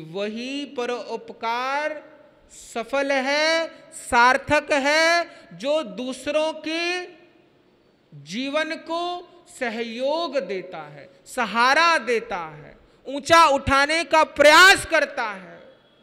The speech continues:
और धर्म कार्य में प्रदर्शन अच्छा नहीं है।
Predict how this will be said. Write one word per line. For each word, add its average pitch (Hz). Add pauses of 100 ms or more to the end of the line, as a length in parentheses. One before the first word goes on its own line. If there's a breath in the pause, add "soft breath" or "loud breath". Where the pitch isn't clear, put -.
(680)
और 269
धर्म 185
कार्य 247
में 277 (380)
प्रदर्शन 214
अच्छा 294
नहीं 202
है। 135